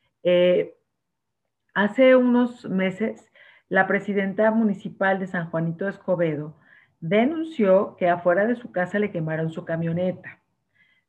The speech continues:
Eh, vino a la fiscalía, presentó la denuncia y efectivamente el perite-, el peritaje dio como resultado que había sido intencional ese incendio. Entonces, imagínense ustedes,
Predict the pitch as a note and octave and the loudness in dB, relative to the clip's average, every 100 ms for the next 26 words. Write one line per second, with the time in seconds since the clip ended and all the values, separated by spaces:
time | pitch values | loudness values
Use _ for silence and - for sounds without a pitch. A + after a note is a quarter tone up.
0 | _ E3 E3+ F3 F3 F3 - E3+ G#3 B3+ | _ 2 4 4 2 0 -2 -2 2 4
1 | C#4 C4 C4+ C4+ - - F3 F3 F3 E3+ | 4 4 4 0 -4 0 2 4 2 0
2 | F#3 E3+ - F3 E3+ A3+ C4+ C#4+ C#4+ F#3 | -4 -14 -6 -2 0 2 4 4 2 -4
3 | F#3 F3 E3+ G3 G#3 G3 F#3+ G3 G3+ A#3+ | -4 -6 0 4 4 2 -2 -4 -4 -2
4 | A#3 G#3+ F3 E3+ E3 F#3 G#3+ A#3+ A#3 G#3+ | 0 0 -2 -4 -8 -4 -2 0 -2 0
5 | A3 A#3+ - - - - F3+ F#3 G3 G#3+ | -2 -2 -8 -20 -20 -4 -2 0 0 0
6 | G#3+ B3 C4 - - G#3 G3+ G3+ G#3 A3 | 0 0 0 -2 -2 0 0 -2 2 0
7 | A3 A#3+ G#3+ G#3 G#3+ A3+ G3 E3+ F3 F3 | 0 -2 -2 -2 -2 0 -2 -6 -8 -2
8 | F3 F3+ F#3+ F#3 E3 E3 E3 F3 F3+ G3 | 0 0 -4 -6 -4 -4 -6 -6 -6 -6
9 | G3 E3 D#3+ D3+ D3 D3+ D#3 - E3+ E3 | -6 -8 -8 -12 -8 -8 -10 -8 -8 -8
10 | G3 G#3 G3 D#3+ B2+ - _ - - _ | 0 0 0 -4 -10 -18 _ -20 -20 _
11 | F#3+ B3 E4 A#3+ F#3+ - A#3 B3+ D#4 E4 | -2 -2 0 0 -2 0 0 2 -2 -2
12 | D#4+ C#4+ - F#3+ D#3+ C#3+ C#3+ _ | -2 -4 -2 0 0 -2 -8 _